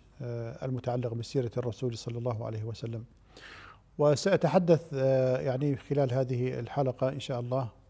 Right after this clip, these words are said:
والتي تليها عن، آه، بعض يعني رفقاء الرسول صلى الله عليه وسلم أو رفقاء الرسول صلى الله عليه وسلم في الهجرة،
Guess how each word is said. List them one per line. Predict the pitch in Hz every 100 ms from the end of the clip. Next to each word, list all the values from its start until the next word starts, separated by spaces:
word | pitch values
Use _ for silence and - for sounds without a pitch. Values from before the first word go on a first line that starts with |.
| - - - - - - 131
والتي | 127 131 147 139 135 160
تليها | - 170 202 143 160 175 - - - - - -
عن، | - 147 147 117 - - - -
آه، | 123 117 117 117 117 185 -
بعض | 185 175 139 - - - 254 147
يعني | 131 135
رفقاء | 143 135 135 - 147 107 - - _ -
الرسول | 127 117 156 135
صلى | 120
الله | 123
عليه | 117
وسلم | - 127
أو | 131 170
رفقاء | 147 123 127 - 175 147
الرسول | 131 - 160
صلى | - 123
الله | 139 131
عليه | 120 113
وسلم | 107 135 131 131 - - - - - - _ - 127
في | - 139 -
الهجرة، | 127 95 131 120 110